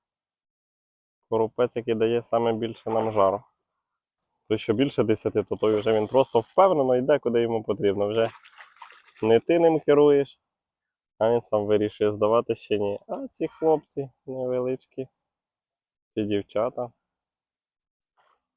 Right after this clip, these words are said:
дають нам добре дьору. Цікаво, що в мене вчора тут ловили товариші,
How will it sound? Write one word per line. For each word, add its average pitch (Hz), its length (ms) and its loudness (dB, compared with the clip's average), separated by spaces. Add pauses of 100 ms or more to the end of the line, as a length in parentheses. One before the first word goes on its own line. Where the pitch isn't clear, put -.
(1800)
дають 110 540 -10
нам 120 240 -8
добре 104 380 -4 (1500)
дьору. 104 420 -6 (1300)
Цікаво, 156 600 2
що - 200 -8
в - 20 -4
мене 117 260 4
вчора 117 320 0
тут - 220 -10
ловили 113 400 0
товариші, 113 600 -2